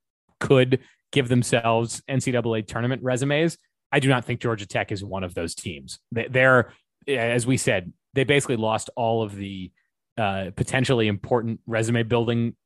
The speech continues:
games in the non-conference part of their schedule, and the conference part of their schedule just does not have many opportunities for them. So, as we will repeat for basically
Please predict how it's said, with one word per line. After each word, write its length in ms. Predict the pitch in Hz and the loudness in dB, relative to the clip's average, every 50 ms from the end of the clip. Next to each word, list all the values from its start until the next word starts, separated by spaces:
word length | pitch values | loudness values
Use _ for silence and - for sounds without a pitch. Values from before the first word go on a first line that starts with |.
| _ _ - 120 | _ _ -10 -6
games 480 | 127 120 120 123 120 127 135 123 - | -4 -2 0 0 0 -2 -2 -4 -6
in 140 | 113 110 104 | -6 -6 -6
the 40 | 98 | -4
non-conference 760 | 98 95 104 117 - - 113 117 - 131 127 120 - - - _ _ - | -4 -4 -4 -4 -4 -4 -4 -4 -2 -2 -2 -2 -4 -8 -14 _ _ -2
part 240 | - 123 127 - 135 | 0 2 2 2 0
of 100 | 123 120 | 0 0
their 100 | 127 123 | 0 0
schedule, 540 | - - 131 123 117 139 139 151 160 - - _ _ _ - | 0 0 -2 -2 0 0 2 0 0 -2 -4 _ _ _ -8
and 240 | 120 117 107 104 101 | -4 -4 -2 -2 -2
the 40 | 104 | -2
conference 380 | - 131 123 113 117 113 107 | 0 0 0 0 0 -2 -4
part 200 | - - 120 113 | -2 -2 -2 -2
of 40 | 110 | -2
their 120 | 104 107 104 | -4 -6 -6
schedule 420 | - - 120 107 104 104 101 98 | -4 -4 -4 -4 -4 -4 -6 -6
just 220 | 87 98 92 - - | -6 -8 -8 -4 -2
does 160 | 120 107 92 | -2 -2 0
not 320 | 98 101 101 104 - - | 0 0 0 0 -2 -4
have 320 | - 104 107 98 95 90 - _ _ _ _ - | -2 0 0 0 0 -2 -6 _ _ _ _ -2
many 260 | 110 101 101 98 98 | 0 0 0 0 -2
opportunities 720 | 95 101 - 107 - - 120 104 101 101 98 92 87 - | -2 -4 -4 -4 -2 -2 0 0 0 0 -2 -4 -4 -4
for 100 | - 107 | -4 -4
them. 200 | 101 95 87 90 | -4 -4 -4 -4
So, 380 | - - 165 156 123 110 107 - _ _ _ _ _ | 2 4 6 6 6 6 4 2 _ _ _ _ _
as 160 | - 120 120 113 | -2 0 0 2
we 120 | 120 120 | 2 2
will 140 | 117 117 113 | 2 2 2
repeat 400 | 110 120 113 - 151 131 - - | 0 -2 -2 -2 -4 -6 -6 -6
for 200 | - 117 113 - - 117 | -6 -6 -6 -6 -6 -2
basically 480 | 104 127 131 113 135 135 - 123 123 | 2 2 4 4 4 2 2 0 -2